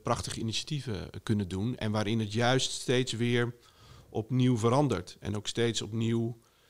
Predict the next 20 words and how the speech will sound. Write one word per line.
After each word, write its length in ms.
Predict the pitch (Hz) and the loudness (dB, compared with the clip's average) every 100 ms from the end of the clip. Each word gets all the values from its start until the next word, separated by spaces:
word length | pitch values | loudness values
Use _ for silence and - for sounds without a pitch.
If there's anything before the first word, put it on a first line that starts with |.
| _ _ - | _ _ -6
ik 260 | 123 135 - | -2 -2 -4
en 240 | 113 110 | -4 0
we 340 | 117 120 123 - | 4 4 2 0
kunnen 240 | 117 104 | -2 -2
voelen 500 | 98 123 131 143 165 - _ _ | 0 4 4 4 0 -10 _ _
met 200 | 110 123 | -8 -6
elkaar 560 | 123 123 113 117 120 - _ _ _ | -2 4 4 4 2 -6 _ _ _
van, 180 | - 113 | -4 0
"Hé, 260 | 123 120 | 2 2
wa-, 160 | 110 117 | 0 -2
wa-, 180 | 107 113 - - 104 _ | -2 -8 -8 -20 -20 _
wat 240 | - 127 127 | -4 -2 2
is 120 | 117 | 2
er 60 | |
nu 140 | 123 123 | 4 4
nodig? 480 | 131 135 85 - - | 4 4 2 -8 -6
Waar 160 | 131 | -2
staan 340 | - - 120 127 | 0 2 2 2
we 60 | |
nu? 340 | 131 131 147 | 0 0 0